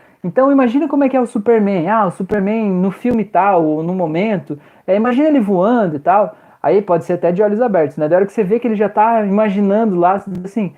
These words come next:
"Fecha os olhos agora pra você imaginar ele voando melhor." Aí fechou. Agora imagina que você fosse o Superman voando aí,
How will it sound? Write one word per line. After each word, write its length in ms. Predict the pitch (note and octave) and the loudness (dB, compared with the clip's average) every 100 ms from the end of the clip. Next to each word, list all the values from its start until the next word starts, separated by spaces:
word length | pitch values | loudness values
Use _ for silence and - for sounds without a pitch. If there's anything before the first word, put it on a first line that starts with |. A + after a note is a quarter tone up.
| - _ | -18 _
"Fecha 280 | - F#4+ D4+ | -4 -2 0
os 80 | A3 | 2
olhos 240 | A3+ F#3+ | 2 2
agora 360 | F3+ E3+ E3 D3 | 0 2 2 2
pra 120 | E3+ | -2
você 200 | E3+ G3+ | -2 -2
imaginar 420 | F#3+ F#3 F3+ F#3 | -2 -2 0 0
ele 100 | F3 | 0
voando 300 | D3+ E3 D#3+ | 0 -4 -4
melhor." 380 | D#3+ E3 D3 C3 | 0 2 2 0
Aí 60 | C#3 | -4
fechou. 500 | F3+ - G3 G3+ - - - - | -10 -6 -4 -4 -8 -20 -12 -2
Agora 200 | F#3+ C4+ | 2 2
imagina 340 | C#4+ A#3+ D4+ | 2 0 0
que 80 | C#4 | 0
você 320 | B3 A#3 C#4+ | 0 0 -2
fosse 380 | D4 C4 C4 A#3+ | -2 -2 -2 -2
o 20 | |
Superman 460 | F#3+ F3+ F#3+ F#3 G#3 | -8 -4 -2 -2 -2
voando 500 | E3 F3 G#3+ G#3+ E3 | -2 -2 0 0 0
aí, 340 | F3+ A3+ G#3 | 0 0 -4